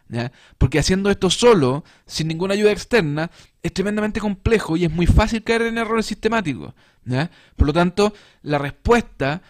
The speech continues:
ante una pregunta como esta, que suena fácil, es la integración de un montón de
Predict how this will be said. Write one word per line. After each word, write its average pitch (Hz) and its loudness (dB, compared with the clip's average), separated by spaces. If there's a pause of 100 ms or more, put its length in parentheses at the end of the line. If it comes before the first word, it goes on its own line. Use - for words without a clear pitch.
(920)
ante 139 2
una 170 2
pregunta 175 2
como 202 2
esta, 220 0
que 135 0
suena 165 0
fácil, 175 -2 (340)
es 175 2
la 175 0
integración 165 0 (240)
de 147 2
un 165 2
montón 233 0
de 247 -2